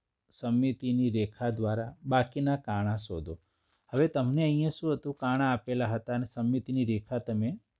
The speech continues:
દોરતા હતા. જો દેખાય છે તમને, અહીંયા બે કાણા આપેલા છે, કા અને કા, એટલે આપણે સમમિતિની રેખા આ પ્રમાણે દોરી. હવે તમને સમ-,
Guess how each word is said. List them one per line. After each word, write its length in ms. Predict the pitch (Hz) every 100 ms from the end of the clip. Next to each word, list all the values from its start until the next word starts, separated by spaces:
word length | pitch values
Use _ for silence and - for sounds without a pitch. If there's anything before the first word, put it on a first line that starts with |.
| -
દોરતા 440 | 117 113 107 -
હતા. 380 | 101 101 - 120 - -
જો 400 | 110 104 82 98 _ _ _ _ _ _ _ _ _ _ _ _ _ _ _
દેખાય 400 | 110 113 - 113
છે 160 | 107 110
તમને, 340 | 113 110 135 - _ _ _ _ _ _ _ _ _ _ -
અહીંયા 360 | 120 120 104
બે 320 | - 123 120 120
કાણા 360 | - 113 113
આપેલા 380 | 110 - 110 107
છે, 220 | 107 117
કા 240 | 120 117 113
અને 220 | 113 110
કા, 240 | 107 113
એટલે 760 | 135 _ _ _ _ _ - 120
આપણે 220 | 110 117
સમમિતિની 600 | 117 107 110 113 120 117
રેખા 380 | 104 95 - 107
આ 20 |
પ્રમાણે 460 | 104 110 98 101 78
દોરી. 340 | 78 80 71 - _ _ _ _ _ _ _ _ _ _ _ _ _ _ _ _ _ _ -
હવે 160 | 123
તમને 300 | 151 143 147
સમ-, 260 | 151 131 131